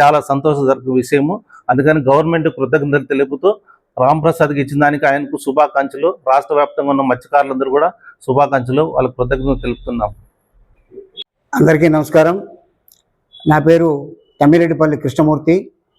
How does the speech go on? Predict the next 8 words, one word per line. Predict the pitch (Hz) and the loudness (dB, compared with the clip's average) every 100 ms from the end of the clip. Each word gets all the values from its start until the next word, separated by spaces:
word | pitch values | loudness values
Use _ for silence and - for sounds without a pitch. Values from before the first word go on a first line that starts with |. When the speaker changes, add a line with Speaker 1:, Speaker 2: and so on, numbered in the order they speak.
| _ _ _ _ _ _ _ _ _ 139 | _ _ _ _ _ _ _ _ _ 0
Speaker 2:
రాయలసీమ | 135 165 180 170 185 175 175 151 151 - _ _ _ - 131 | 2 4 2 2 0 2 0 -2 -8 -16 _ _ _ -2 2
గంగపుత్ర | 151 175 170 160 170 | 4 2 2 2 2
బెస్త | 147 160 180 | 2 0 0
సంక్షేమ | 165 160 165 170 | 2 0 2 0
సంఘం | 156 160 156 143 | 2 0 0 -2
ఫౌండర్ని, | 135 156 160 151 170 196 _ _ _ _ _ _ _ _ _ _ - | 0 2 2 0 -2 -4 _ _ _ _ _ _ _ _ _ _ -2
ఆంధ్రప్రదేశ్ | 151 185 185 180 185 196 185 | 2 2 2 0 0 0 -2
రాష్ట్ర | 160 175 - 185 | 0 0 0 0